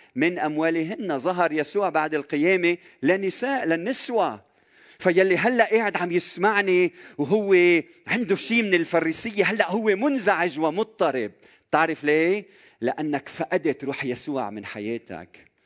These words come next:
وصار عندك هودي التعقيدات يلي يسوع حررنا منهم. بولس بيقول: "ليس يهودي ولا يوناني، ليس عبد ولا حر، ليس ذكر وأنثى،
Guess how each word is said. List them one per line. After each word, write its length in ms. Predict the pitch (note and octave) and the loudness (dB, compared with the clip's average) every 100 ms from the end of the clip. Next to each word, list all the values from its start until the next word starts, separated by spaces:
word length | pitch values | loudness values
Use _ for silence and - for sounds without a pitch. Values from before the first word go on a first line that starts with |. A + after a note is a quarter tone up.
| _ _ _ - | _ _ _ -10
وصار 320 | C3 - C#3 | -6 -2 -2
عندك 380 | C3+ E3 C3+ - | -2 -2 -4 -4
هودي 300 | B2+ D3+ B2 | -4 -2 -4
التعقيدات 1040 | - _ E3 C3 C3+ A#2 A#2+ C3+ A2+ - - _ - | -6 _ -2 -2 -4 -4 -2 0 -2 -6 -20 _ -6
يلي 240 | A#2+ A#2+ | -4 -2
يسوع 560 | A2 - C3 G#2+ G2 A2 _ _ _ - | -6 -4 -4 -2 -4 -8 _ _ _ -14
حررنا 640 | - B2 G#2+ A#2 G#2 F#2+ | -8 -4 -2 -2 -4 -6
منهم. 400 | A2 B2 G2+ F#2+ | -4 -4 -6 -6
بولس 420 | B2+ E3 D3 - | -2 0 0 -4
بيقول: 420 | B2+ C3+ A#3 A#3 | -4 0 4 4
"ليس 540 | F3+ D#3+ C#4+ D#4 - A3 | 4 4 4 2 0 0
يهودي 960 | F#3 E3+ D#3+ C3+ G#3 B3 G3+ B2+ G#2+ _ - - _ - | 2 2 0 0 0 -2 -8 -14 -18 _ -20 -20 _ 0
ولا 400 | D3+ E3 A#3+ B3 | 4 6 6 6
يوناني، 840 | G#3+ G3+ F#3 F3+ F#3 C4+ B3+ A3+ | 4 4 4 4 4 2 4 4
ليس 320 | F#3+ F#3+ - | 4 2 0
عبد 360 | D#3+ D#3+ E3+ D#3 | 0 2 0 0
ولا 340 | F#3 F3 F3 | 2 2 2
حر، 380 | E3+ A#3+ C4 A#3+ | 2 4 2 4
ليس 360 | F#3 G#3+ G3+ G#3 | 4 2 0 2
ذكر 840 | G3 F#3 C#3+ A#3 C#4 B3+ C4 B3 A3+ F#3+ C#3+ _ _ _ - | 2 2 2 4 4 4 4 2 -2 -10 -12 _ _ _ -4
وأنثى، 840 | C3 C4 C#4+ A#3+ F#3 D#3+ B2+ A2 | 2 2 2 -2 -2 0 0 -2